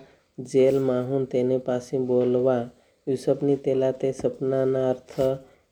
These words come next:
સાંગી દાખવા અન સાંગના. દેવ ભરપૂર પીકવાળા સાત વરસે માગુન દુકાળ સાત વરસ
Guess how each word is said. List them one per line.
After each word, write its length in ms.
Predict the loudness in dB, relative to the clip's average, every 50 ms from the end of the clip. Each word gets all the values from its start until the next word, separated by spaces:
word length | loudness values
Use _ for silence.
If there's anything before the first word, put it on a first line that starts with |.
| _ _
સાંગી 360 | -6 -4 -2 0 2 2 2
દાખવા 520 | 2 2 2 0 0 -4 -6 -6 -4 -2 -2
અન 180 | -2 0 0 0 -2
સાંગના. 680 | -2 -6 -8 -6 -4 -2 -2 0 0 2 2 2 0 -2 -4 -6 -14 _ _ _ -20 -14 _
દેવ 260 | 0 2 4 6 6 4
ભરપૂર 560 | 2 -2 -6 -8 -8 -8 -8 -2 0 2 2 2
પીકવાળા 1300 | 0 -4 -4 -4 -4 -4 -12 _ -20 _ _ _ _ _ -6 -2 0 0 2 2 2 2 2 2 0 -2 -4 -10 -16 -16
સાત 420 | -16 -10 -6 -2 0 0 0 0 0
વરસે 960 | 0 2 2 2 2 2 0 0 -2 -6 -14 -20 -20 -20 -10 -2 0 2 2 2 2 -2 -6 -14 -20 _ _ _
માગુન 400 | _ -4 -2 -2 0 0 0 0 2 0
દુકાળ 460 | 0 0 -2 -2 -2 0 0 0 0
સાત 380 | -2 -4 -4 -4 -4 -4 -2 -2
વરસ 420 | 0 2 2 4 4 4 2 2